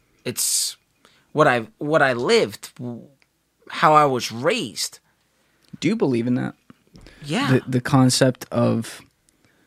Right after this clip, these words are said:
Speaker 2: <sighs> I don't know the name for it. My friend Grant Wiley talks about this a lot, but where you can feel,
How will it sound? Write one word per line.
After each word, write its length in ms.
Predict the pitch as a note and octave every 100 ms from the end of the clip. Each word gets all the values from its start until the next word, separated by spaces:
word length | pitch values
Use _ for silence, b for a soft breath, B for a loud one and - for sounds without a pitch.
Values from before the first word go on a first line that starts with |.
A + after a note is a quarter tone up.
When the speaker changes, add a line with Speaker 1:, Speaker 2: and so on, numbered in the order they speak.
| _ _ _ _ _ _ _ _ _ _ _ _ _ _ -
Speaker 2:
<sighs> 40 |
I 580 | - - - - - D3
don't 160 | C#3 D#3
know 140 | C3+
the 100 | A2+
name 300 | A2+ A2+ A2
for 280 | - A2 G#2
it. 100 | - _ _
My 120 | A#2+ A#2+
friend 220 | C3+ B2
Grant 240 | A#2 -
Wiley 300 | E2+ E2 D2+
talks 240 | - D2 -
about 200 | D#2 D2+
this 140 | D2
a 60 | G#1+
lot, 240 | A#1 - _ - C3+
but 240 | A#2+ A2 - _ _ b b b b b b b b _ _ _ _ _ -
where 220 | B2+ B2+
you 260 | B2+ C#3 C#3
can 300 | D3 A#2+ A2+
feel, 720 | - - C3 A#2+ A#2 A#2+